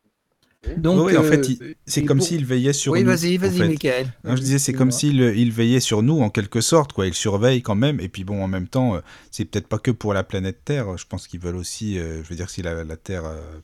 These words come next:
Speaker 3: explose ou quoi, enfin, voilà, euh, je veux dire, les autres planètes à côté,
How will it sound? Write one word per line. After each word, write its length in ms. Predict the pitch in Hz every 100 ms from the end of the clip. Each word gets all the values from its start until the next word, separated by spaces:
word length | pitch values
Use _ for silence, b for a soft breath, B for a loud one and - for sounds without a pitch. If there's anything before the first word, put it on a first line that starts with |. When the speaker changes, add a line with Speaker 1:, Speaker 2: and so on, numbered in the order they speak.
| _ -
Speaker 3:
explose 460 | - - - 95 87
ou 40 |
quoi, 180 | - 113
enfin, 240 | 107 82 78
voilà, 340 | 87 117 87
euh, 120 | 80
je 100 | 82
veux 60 | 90
dire, 80 | 98
les 160 | 98
autres 140 | 110 -
planètes 380 | 117 117 113
à 80 | 104
côté, 520 | 104 104 131 139 104